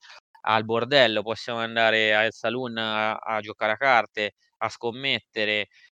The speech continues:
Praticamente possiamo fare quello che vogliamo, possiamo andare a prendere le, le mandre per poi portarle, consegnarle, scegliendo sostanzialmente la nostra strada per, eh, acquisire la fama in questo mondo, e quindi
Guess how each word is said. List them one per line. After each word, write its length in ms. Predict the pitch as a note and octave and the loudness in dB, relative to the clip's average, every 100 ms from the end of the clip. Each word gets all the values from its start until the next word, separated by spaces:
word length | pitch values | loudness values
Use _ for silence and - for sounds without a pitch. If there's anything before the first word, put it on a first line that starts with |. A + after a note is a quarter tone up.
| _ | _
Praticamente 540 | F#3+ G3+ F3+ D3+ B2+ | -10 -6 -4 -4 -6
possiamo 320 | A#2+ - A#2+ | -8 -6 -4
fare 180 | A#2 A#2 | -2 -2
quello 160 | A2+ A2 | -2 -6
che 80 | G#2 | -6
vogliamo, 420 | G#2 G2 F#2 G2+ | -6 -6 -8 -10
possiamo 280 | A2 - A#2 | -14 -8 -6
andare 220 | A#2 A2+ | 0 0
a 40 | |
prendere 260 | A2+ A#2 A#2 | 0 -4 -4
le, 220 | A2+ A#2 | -2 -2
le 140 | A2+ A#2 | 0 -2
mandre 500 | A#2 A#2+ A2+ G#2+ G#2+ | 0 -2 -2 -4 -4
per 160 | A2 | -4
poi 220 | G#2+ A2+ G#2+ | -4 -4 -2
portarle, 560 | A2 G#2 A#2 G#2 G#2 | -4 -4 -2 -2 -4
consegnarle, 920 | G2+ A2+ G#2 G#2+ A2 G#2 G2 G2 C#3 - - | -10 -10 -12 -14 -8 -6 -6 -8 -10 -10 -14
scegliendo 640 | - - D#3+ D#3+ B2 A2+ | -8 -6 -2 2 2 0
sostanzialmente 800 | A#2 - - C3 C#3+ C3+ C3+ A2+ | -8 -10 -10 -8 -6 -6 -6 -6
la 100 | A#2 | -4
nostra 340 | C3 C3 - C#3+ | -4 -8 -10 -10
strada 680 | - B2+ B2 B2+ B2 A2+ G#2 _ _ | -6 0 2 4 2 0 -4 _ _
per, 200 | - A#2 | -2 0
eh, 440 | A2+ A2 A2 G#2+ G#2+ | 2 2 0 0 0
acquisire 840 | G2+ - A#2 G#2+ G2+ G2+ G2 F#2+ | -4 -10 -10 -6 -2 -2 -2 -6
la 100 | F#2+ G#2+ | -4 -4
fama 360 | - F#2+ G2+ | -2 -4 -6
in 80 | G2 | -12
questo 300 | G#2 G2 G2+ | -12 -12 -14
mondo, 320 | F#2+ F#2 G2 | -14 -14 -12
e 40 | G#2+ | -10
quindi 520 | G#2 G2+ F#2+ F2+ | -10 -10 -10 -10